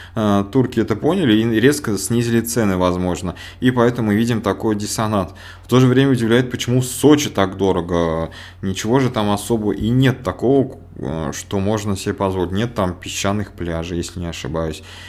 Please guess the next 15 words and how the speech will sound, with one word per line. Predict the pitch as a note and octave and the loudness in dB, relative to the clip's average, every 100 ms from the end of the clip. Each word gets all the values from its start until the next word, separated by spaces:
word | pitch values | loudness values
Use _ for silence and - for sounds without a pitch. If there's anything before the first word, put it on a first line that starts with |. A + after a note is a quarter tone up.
| - - | -18 -6
Нет | F#2 A2+ - | -2 -2 -2
там | G#2 | -4
сервиса | G#2 - G#2 G#2 F#2+ - F2+ | -4 0 4 4 2 -4 -4
такого | F#2 F2+ F#2+ F#2 F2+ | -6 -4 -2 -2 -2
же | F2 E2+ - - - - | -4 -8 -12 -20 -16 0
по, | G2+ F#2+ F#2 F2+ F2+ E2+ | 4 4 4 2 2 0
там, | E2+ E2+ | -4 -4
all-inclusive | - F#2+ G#2 G2+ G#2 G2+ F#2+ F2+ | -2 0 0 -2 0 0 0 -4
тому | F2+ F#2 F#2 F2+ | -4 -4 -2 -4
же. | E2 E2+ - - - | -6 -8 -12 -20 -16
Нет | - F2 A2 G#2+ | -8 -2 -2 0
возможности | G2 F#2+ G2+ G#2+ - | -2 0 -2 -4 -4
на | F#2 | -6
какие-то | F2 F2+ G#2+ G2 A2+ | -4 -6 -8 -2 -2
экскурсии | A2+ - G2+ G#2 - - G2 - | -2 -6 -2 -2 -2 -2 -2 -2